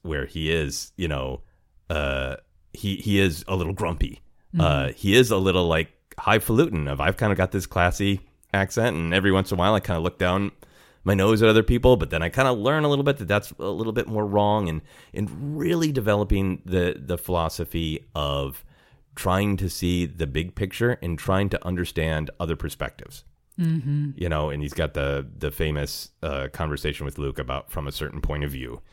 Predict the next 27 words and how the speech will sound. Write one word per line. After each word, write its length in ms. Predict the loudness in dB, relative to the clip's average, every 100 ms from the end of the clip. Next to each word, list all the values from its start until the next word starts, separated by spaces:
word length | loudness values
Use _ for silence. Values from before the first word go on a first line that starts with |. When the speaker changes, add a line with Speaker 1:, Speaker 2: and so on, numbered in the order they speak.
| _ _ _
Speaker 1:
uh, 140 | -8 -8 -6
about, 480 | -6 -4 -4 -6 _ _ -10
you 100 | -8
know, 280 | -6 -8 -12 -20 -20 -16
what, 240 | -4 -4 -4 -6
what 300 | -2 -2 -6
he, 220 | -8 -4 -2
Obi-Wan, 400 | -2 -2 -2 -2
told 280 | -2 -2 -4
Luke 320 | -8 -8 -10
about 280 | -8 -8 -8
what 80 | -8
happened 260 | -8 -8 -10
to 40 |
Luke's 220 | -10 -10 -8
father, 320 | -6 -6 -8
Anakin, 520 | -10 -12 -10 -10 -10 -14 _ -6
Speaker 2:
Mm-hmm. 560 | -2 -2 -2 -4 -4 -4
Speaker 1:
of 100 | -6
saying, 380 | -4 -4 -4 -4
"Well, 200 | -2 -2
from 180 | -4 -4
a 40 |
certain 220 | -2 -4
point 220 | 0 0
of 40 | 0
view, 380 | 0 0 0